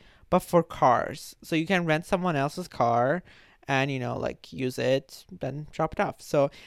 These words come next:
the best part with this is because I actually most of the time rent Teslas with it, because most of the time Teslas are not available on, like, a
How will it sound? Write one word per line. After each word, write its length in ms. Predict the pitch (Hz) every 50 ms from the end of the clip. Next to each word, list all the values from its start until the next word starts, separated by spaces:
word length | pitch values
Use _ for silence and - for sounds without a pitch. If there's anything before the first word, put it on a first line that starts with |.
| - -
the 80 | - 175
best 280 | 165 214 226 262 - -
part 180 | 247 226 208
with 160 | 175 175 160
this 160 | 156 165 175 180
is 100 | 170 156
because 320 | - 160 147 - 175 -
I 220 | - - 147 147
actually 520 | 143 - - 170 - - - 202 196 196 196
most 260 | 175 165 147 156 151
of 120 | 151 143
the 40 | 143
time 200 | 143 156 139 139
rent 240 | 127 120 120 127 -
Teslas 500 | - - 131 120 - - 165 175 175 -
with 140 | 185 175 196
it, 140 | 208 196 170
because 200 | 165 156 160 143
most 220 | 151 151 151 -
of 80 | 156 143
the 60 | 135
time 240 | - 170 151 131 143
Teslas 340 | - 160 139 - 147 139
are 140 | 147 131 127
not 260 | 131 127 131 131 -
available 540 | - 135 131 139 127 123 123 123 123 127 127
on, 180 | - 127 127 123
like, 180 | 127 127 -
a 140 | - 120 117